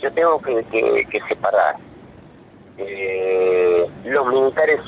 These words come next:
chilenos con la población chilena. Tuve la suerte de jugar, jugar en Chile. Tengo la suerte de tener mucha gente amiga chilena. Tengo la suerte de que cada vez que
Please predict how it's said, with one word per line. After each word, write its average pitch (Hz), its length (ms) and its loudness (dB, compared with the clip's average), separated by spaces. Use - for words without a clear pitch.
chilenos 165 560 0
con 90 140 0
la 87 100 0
población 95 640 0
chilena. - 380 -6
Tuve 180 180 0
la 147 120 2
suerte 170 320 0
de 135 80 2
jugar, 123 400 2
jugar 95 300 2
en 87 140 -6
Chile. 71 200 -16
Tengo 110 240 -4
la 113 100 2
suerte 123 320 -2
de 107 60 0
tener 110 300 0
mucha 131 440 0
gente 127 400 -2
amiga 95 420 0
chilena. 82 480 -2
Tengo 101 220 -4
la 120 140 2
suerte 135 300 0
de 120 160 2
que 110 160 -4
cada 131 280 4
vez 131 100 -2
que 117 100 -8